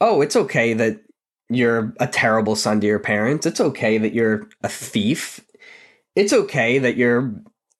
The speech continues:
deeply, darkly, negatively affecting the lives of your friends around you," because that addicted mind knows that it's only gonna stay alive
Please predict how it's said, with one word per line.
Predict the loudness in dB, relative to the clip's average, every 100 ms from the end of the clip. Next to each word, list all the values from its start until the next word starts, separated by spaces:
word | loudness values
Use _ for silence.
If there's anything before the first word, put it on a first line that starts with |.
| -14 -12 -8
deeply, | -2 -2 0 0 0
darkly, | 0 0 0 0 0 0 0 -8 -18 -16 -10 -2
negatively | 0 2 2 2 0 0 -2
affecting | -4 -2 -2 0 0 2 0 -4 _ _ _ _
the | 0
lives | 2 2 2 0
of | 2
your | 2 2
friends | 2 0 0
around | 0 0 0 0
you," | -2 -2 -10 -20 -20 _ _ _ -2
because | -2 2 0 0 -2
that | 0 0 0
addicted | -2 0 -2 -2 -2
mind | 0 0 0 0 -2 -6 _ _ -4
knows | 2 4 2 2
that | -2
it's | 0
only | 2 2
gonna | 2 0
stay | 0 2
alive | 2 2 2 0 -2 -6